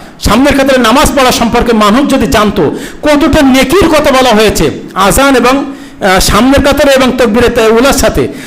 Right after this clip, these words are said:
তাহলে মানুষ লটারি করে হলেও আজান দিত এবং সামনের কাতারে নামাজ পড়ার জন্য আসতো। কত হাদিস বলবো। রাসূলুল্লাহ সাল্লাল্লাহু আলাইহি ওয়াসাল্লাম বলছেন, কেউ যদি অনবরত চল্লিশ দিন তাকবীরে তাহরিমার সাথে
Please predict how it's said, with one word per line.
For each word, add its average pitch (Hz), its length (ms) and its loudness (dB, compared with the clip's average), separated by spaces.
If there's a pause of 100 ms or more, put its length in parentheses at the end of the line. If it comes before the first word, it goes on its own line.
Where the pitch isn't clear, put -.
(120)
তাহলে 302 160 2
মানুষ 285 520 2
লটারি 269 640 2
করে 339 240 0
হলেও 311 300 2
আজান 269 420 2
দিত 294 180 0
এবং 302 260 2
সামনের 277 360 0
কাতারে 254 240 0
নামাজ 233 320 0
পড়ার 214 240 0
জন্য 170 220 -2
আসতো। 139 360 -6 (1200)
কত 190 180 -2
হাদিস 196 360 0
বলবো। 135 380 -2 (380)
রাসূলুল্লাহ 269 420 0
সাল্লাল্লাহু 262 300 0
আলাইহি 254 80 2
ওয়াসাল্লাম 226 100 0
বলছেন, 247 340 0
কেউ 240 220 0
যদি 233 200 -2
অনবরত 226 800 0 (400)
চল্লিশ 262 460 0
দিন 269 340 -2
তাকবীরে 233 460 0
তাহরিমার 247 520 0
সাথে 226 400 0